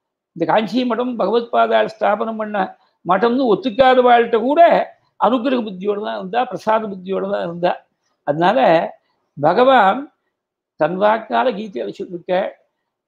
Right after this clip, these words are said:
வைரி பாவம் இருக்கிற மட்டும் பகவான்கிட்ட போக முடியாது. வைரி பாவம் விலகி போயிடுச்சுன்னு காட்டுறதுக்காக தான் வசிஷ்டர் வச்ச பேரா இருந்தாலும் அந்த பேராலேயே விஸ்வாமித்திரர் அழைச்சிருக்க.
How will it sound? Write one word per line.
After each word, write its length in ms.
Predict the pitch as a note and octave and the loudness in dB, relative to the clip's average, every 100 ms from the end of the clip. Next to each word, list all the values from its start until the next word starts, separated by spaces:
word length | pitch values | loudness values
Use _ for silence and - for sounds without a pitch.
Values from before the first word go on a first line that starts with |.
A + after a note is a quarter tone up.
| _ _ C#3 | _ _ 0
வைரி 340 | F#3 C#4 D#4 | 2 4 2
பாவம் 360 | D#4 C4+ A#3+ A3 | 2 2 0 -4
இருக்கிற 340 | G#3 F#3+ G#3 | -10 -8 -8
மட்டும் 360 | F#3+ F#3 C#4+ C#4+ | -8 -10 -8 -8
பகவான்கிட்ட 400 | F3 F#3+ D#3+ - | -6 -6 -8 -10
போக 200 | E3 F3+ | -8 -8
முடியாது. 360 | E3+ D#3+ D3+ _ _ _ _ _ _ _ _ _ _ - | -6 -6 -8 _ _ _ _ _ _ _ _ _ _ 0
வைரி 220 | F3 D4+ D#4 | 2 4 4
பாவம் 320 | B3 A#3+ C#4+ | 4 2 2
விலகி 280 | G3 B3 C4 | 4 4 2
போயிடுச்சுன்னு 400 | B3 G#3 A#3+ G#3+ | 0 0 -4 -4
காட்டுறதுக்காக 480 | G3+ G3+ F#3+ F3+ | -4 -6 -6 -4
தான் 300 | F3+ A#3+ - _ _ _ _ _ _ | -4 -8 -12 _ _ _ _ _ _
வசிஷ்டர் 600 | C#3 F3+ F3 C4+ C#4 D4 | 2 2 2 0 0 2
வச்ச 240 | B3+ B3 | 2 0
பேரா 340 | A#3+ A#3 A#3 A3 | 0 0 2 0
இருந்தாலும் 420 | G#3 G#3 A3 C#4+ | 0 0 0 2
அந்த 280 | B3+ G#3 A3 | 0 0 2
பேராலேயே 720 | A3+ A3+ A3 A3 A3 C4+ D4+ - _ _ - | 2 4 2 0 2 4 4 0 _ _ -8
விஸ்வாமித்திரர் 600 | F#3+ - C4+ A3+ A3 C#4 | -4 2 0 0 -2 0
அழைச்சிருக்க. 760 | G#3+ A3+ A#3 A#3+ F#3+ G3+ G3 | 2 0 -4 -10 -2 2 2